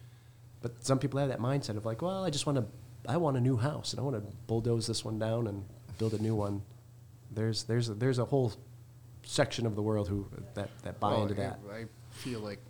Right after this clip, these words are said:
Speaker 2: you know, what I see, you know, if someone's, uh, house, like, you have an individual who's older or they pass,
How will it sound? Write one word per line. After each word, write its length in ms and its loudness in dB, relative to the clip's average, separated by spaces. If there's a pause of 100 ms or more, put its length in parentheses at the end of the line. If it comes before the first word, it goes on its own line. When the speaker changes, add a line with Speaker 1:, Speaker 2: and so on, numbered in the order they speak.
(140)
Speaker 2:
you 80 -10
know, 60 -8
what 180 -6
I 140 -6
see, 460 -10 (760)
you 60 -14
know, 160 -8
if 80 -14
someone's, 560 -10 (200)
uh, 380 -12
house, 400 -12
like, 140 -10
you 180 -12
have 100 -8
an 160 -12
individual 520 -8
who's 180 -14
older 380 -12
or 40 -12
they 100 -12
pass, 580 -12